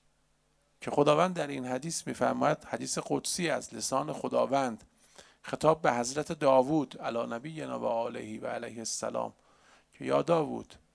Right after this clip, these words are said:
«کنت کنزاً مخفیاً.» خدا می‌فرماید من یه گنج پنهان بودم. «فاحببت ان اعرف.» دوست داشتم شناخته بشم.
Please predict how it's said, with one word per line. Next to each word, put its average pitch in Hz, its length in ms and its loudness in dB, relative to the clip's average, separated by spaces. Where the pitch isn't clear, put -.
«کنت 175 520 0
کنزاً 220 460 0
مخفیاً.» 143 840 -6
خدا 151 260 -10
می‌فرماید 143 280 -12
من 175 160 -12
یه 180 80 -10
گنج 196 480 -2
پنهان 127 520 -6
بودم. - 300 -20
«فاحببت 185 920 4
ان 214 240 -2
اعرف.» 135 680 -4
دوست - 280 -6
داشتم 160 360 0
شناخته 135 540 -4
بشم. 165 440 -2